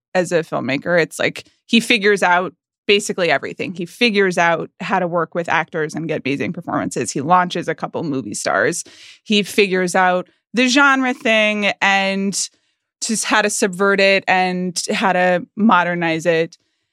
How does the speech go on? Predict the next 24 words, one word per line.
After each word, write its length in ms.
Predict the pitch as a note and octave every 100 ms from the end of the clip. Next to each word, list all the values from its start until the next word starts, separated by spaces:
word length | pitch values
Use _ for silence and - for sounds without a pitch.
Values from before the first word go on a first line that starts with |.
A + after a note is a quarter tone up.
| _ _ _ _ _ _ -
He 100 | A3
figures 340 | B3 A3 G#3
out 260 | G3 F#3+ F#3+
how 140 | G#3
to 60 | G3+
make 180 | F#3
movies 280 | F#3+ F#3 F#3
that 120 | -
people 180 | - F3+
wanna 180 | F3 D#3+
watch, 440 | E3+ F#3+ - - - - - G#3
which 480 | G#3 F#3 - - -
it 220 | F3+ - - -
comes 220 | - G#3
and 100 | F#3+
goes, 220 | E3 F3 G#3+
I 60 |
guess, 380 | G#3 A#3+ - -
throughout 320 | C4 A3+ G#3 G#3
the 100 | A3
next 260 | G#3 G#3
ten 140 | - A3
years. 340 | A3 A#3 A3+ - _ _ _ _
I 400 | G#3 A3+ A#3+ A#3+